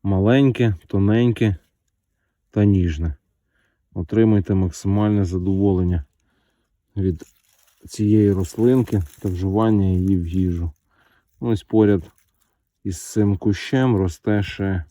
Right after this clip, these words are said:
підмаренник чіпкий. Теж досить велика рослина вже. І він вже такий твердий-твердий,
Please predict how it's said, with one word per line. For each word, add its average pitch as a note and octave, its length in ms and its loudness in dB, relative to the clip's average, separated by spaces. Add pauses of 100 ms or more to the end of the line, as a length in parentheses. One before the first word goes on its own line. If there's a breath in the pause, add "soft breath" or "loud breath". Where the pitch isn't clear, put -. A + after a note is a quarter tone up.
підмаренник G2+ 800 0
чіпкий. F2+ 580 -4 (680 soft breath)
Теж F#2+ 280 0
досить F#2+ 500 0
велика G2+ 540 2
рослина A2+ 520 0
вже. F2+ 320 0 (1160)
І F#2+ 100 2
він G#2+ 200 4
вже G2 220 4
такий G2 340 0
твердий-твердий, G#2 1000 2